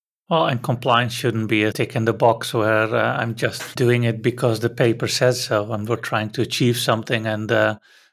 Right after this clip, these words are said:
be sensible about it. But getting that data, you should only collect data that you can handle. That's essentially what you should do. And, um, the other thing we're seeing with threat hunting specifically, which is quite a,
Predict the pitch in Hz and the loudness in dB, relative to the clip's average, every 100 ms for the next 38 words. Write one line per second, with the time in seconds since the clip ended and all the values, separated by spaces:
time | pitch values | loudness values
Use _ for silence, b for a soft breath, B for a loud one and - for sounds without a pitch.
0 | - 120 113 - 117 110 - 113 104 104 | -8 -2 -2 0 0 -2 -4 -2 0 2
1 | 113 120 110 - 131 120 - b b b | 2 2 -2 -4 -6 -6 -12 b b b
2 | b b - 143 143 143 127 - 127 127 | b b -2 2 2 4 2 4 4 4
3 | 135 131 143 170 165 131 117 120 127 104 | 2 0 4 4 4 4 2 0 -2 0
4 | - 110 110 113 101 117 - 101 104 101 | -2 -2 -2 -4 -4 -4 -2 0 0 0
5 | 104 101 151 - 120 - 107 107 123 110 | -2 -4 -8 -6 -4 -2 -4 -2 -2 0
6 | 110 - 120 127 107 120 120 120 b b | 0 -4 -6 -6 -2 0 0 -4 b b
7 | b _ - 123 117 113 - 135 113 113 | b _ -6 -2 -2 -2 -2 -2 0 2
8 | 113 110 113 - - 131 131 147 135 113 | 0 0 -6 -12 0 2 4 2 2 0
9 | 117 117 - 117 120 110 104 - 120 127 | 0 0 2 2 2 -2 -4 0 2 2
10 | 127 110 110 101 - 123 139 127 151 147 | 0 -4 -4 -8 -6 -2 0 0 -2 0
11 | 120 110 117 - - - 147 160 131 | -2 0 -2 -4 -10 0 4 4 4